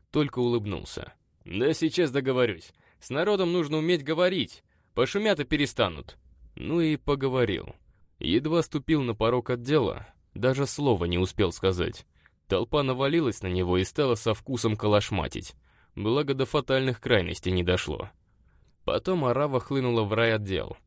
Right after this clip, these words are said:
поближе к оружейке, где стоят в ряд автоматы. Предмет вожделения любого горца. Пока милиционеры сорганизовались и дали отпор, бунтовщики успели захватить автомат и пистолет — и были намерены добить всех в райотделе.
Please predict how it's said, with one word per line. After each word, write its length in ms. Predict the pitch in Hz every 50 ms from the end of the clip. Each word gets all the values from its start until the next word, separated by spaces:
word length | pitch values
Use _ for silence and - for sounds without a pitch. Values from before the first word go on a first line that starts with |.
| _ _ _ _ _ _
поближе 440 | 190 - 170 185 196 190 147 135
к 80 | - -
оружейке, 640 | 135 135 127 110 107 101 76 55 - - 52 - 95 98
где 240 | 101 98 98 107 123
стоят 340 | 120 - 117 113 110 107 104
в 80 | 98 104
ряд 180 | 117 123 123
автоматы. 680 | 120 107 - - 107 104 95 85 64 - - - - - - _ _ _ _ _ _ _
Предмет 420 | - 160 170 156 170 170 160 -
вожделения 680 | 143 139 117 117 120 123 120 127 135 131 120 113 110
любого 480 | 107 104 107 107 101 113 113 101 107 107
горца. 480 | 95 95 87 - - - - - - - _ _ _ _ _ _ - -
Пока 280 | - - 98 - 123 120
милиционеры 720 | 117 117 113 113 107 - 117 113 113 117 123 123 113 110
сорганизовались 960 | 104 - 113 107 95 110 107 110 107 104 117 117 113 120 127 117 110 104 -
и 80 | 104 101
дали 260 | 98 110 110 110 110
отпор, 460 | 113 110 - - 156 156 151 131 117 - - _ _ - _ -
бунтовщики 640 | 85 104 113 120 - 131 - - 147 143 - 190
успели 360 | 160 123 - - - 147 139 123
захватить 500 | 104 104 101 - 110 110 - 127 113 110
автомат 460 | 107 - - 110 110 131 143 139 -
и 60 | 110
пистолет — 640 | - - 104 - - 117 107 95 82 - - - - _ _ _ _ _ _ _
и 160 | - 71 101 139
были 240 | 143 160 170 170
намерены 560 | 165 156 151 147 143 143 147 147 143 139 139 131
добить 380 | 117 127 131 131 139 131 -
всех 360 | - - - 139 107 95 -
в 60 | - 101
райотделе. 640 | 98 92 90 92 92 90 92 87 78 78 - -